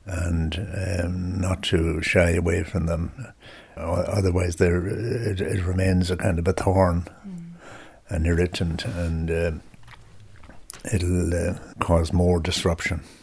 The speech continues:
Speaker 1: But, um, yes, the, the question of shame, I think that when you have a community, uh, going through, um, a trauma,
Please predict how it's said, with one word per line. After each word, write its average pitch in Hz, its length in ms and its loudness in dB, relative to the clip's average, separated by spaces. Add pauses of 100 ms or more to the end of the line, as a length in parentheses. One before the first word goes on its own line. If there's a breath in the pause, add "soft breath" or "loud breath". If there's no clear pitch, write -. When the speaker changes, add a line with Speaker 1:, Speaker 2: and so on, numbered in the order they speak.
(480 loud breath)
Speaker 1:
But, 92 340 4
um, 92 340 8 (1120 loud breath)
yes, 147 460 8
the, 107 220 6
the 110 120 2
question 123 360 6
of 113 120 4
shame, 92 840 4 (600 soft breath)
I 110 140 6
think 131 280 8
that 104 220 6
when 101 400 4
you 95 120 6
have 90 260 6
a 85 140 2
community, 92 760 4
uh, 87 400 -6
going 95 300 4
through, 85 480 2
um, 87 460 -2
a 92 240 -8
trauma, 85 540 2